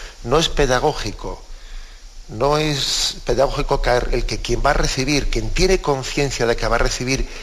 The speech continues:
el pan venido del cielo, el pan de los ángeles,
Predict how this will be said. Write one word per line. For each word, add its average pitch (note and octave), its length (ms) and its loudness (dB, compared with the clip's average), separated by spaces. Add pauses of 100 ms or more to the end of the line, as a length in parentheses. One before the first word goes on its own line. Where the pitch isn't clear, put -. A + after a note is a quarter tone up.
(280)
el A#2 180 2
pan D3 400 2 (340)
venido C3+ 340 4
del G#2 120 2
cielo, A2 460 0 (600)
el A2 120 -2
pan D3 240 2
de C#3+ 80 2
los A#2+ 220 2
ángeles, G#2+ 540 -2